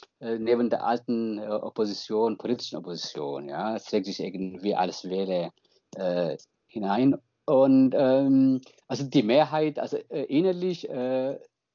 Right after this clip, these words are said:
sind die überzeugt, ja, also die Stimmen auch, äh, Eritreer, die in Eritrea gewesen sind, äh, die fragt, ähm, ja, die Menschen haben genug eigentlich, das sagen die auch in Eritrea, äh, aber versteckt, ja, sicher,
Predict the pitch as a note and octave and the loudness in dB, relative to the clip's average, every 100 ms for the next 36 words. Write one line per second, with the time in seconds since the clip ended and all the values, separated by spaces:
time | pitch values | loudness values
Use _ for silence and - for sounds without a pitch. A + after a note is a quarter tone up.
0 | _ - D3+ D3 C#3+ C#3 D3 B2 B2 B2 | _ -8 -2 -2 -2 -4 -4 -6 -4 2
1 | A#2 - A#2 A2+ C3+ G#2+ A#2+ A2 - D3 | 2 0 -6 -4 -4 -6 -6 -6 -4 -2
2 | D3+ D3 _ _ _ _ _ _ _ _ | -4 -8 _ _ _ _ _ _ _ _
3 | _ _ _ _ _ _ _ _ _ _ | _ _ _ _ _ _ _ _ _ _
4 | _ _ _ - D#2+ A#2+ - - - A2+ | _ _ _ -8 -4 -4 -4 -4 -2 -2
5 | - C3+ B2 A2 - G#2 A#2+ A2 A2 D3 | 0 0 2 -2 -4 -2 -2 0 -2 -4
6 | C3+ B2+ A#2+ A#2+ - - - - - B2 | -6 -6 -6 -4 -4 -6 -8 -18 -14 -10
7 | - G2+ C3 _ - - - - A2 A2 | -2 0 0 _ -20 -20 -20 -4 0 2
8 | G#2+ G#2+ _ - - A2+ A#2+ - - A2 | 0 -4 _ -6 0 2 2 0 -8 -4
9 | G2+ G2 G2+ - G2 F#2+ G2 - - - | -2 -2 -6 -6 -6 -4 -4 -4 -6 -8
10 | D#2 - G2 F#2 - D#2 E2 G2+ - F#2+ | -12 -4 -2 -2 -4 -4 -4 -2 -4 -4
11 | - A2 B2 A#2+ - - A2 G#2+ A2 - | -4 0 0 -2 -12 -8 -4 0 0 -2
12 | - - G#2+ - - C#3+ F#2+ - - - | -16 -6 -4 -2 0 0 -2 -10 -16 -12
13 | E2 | -12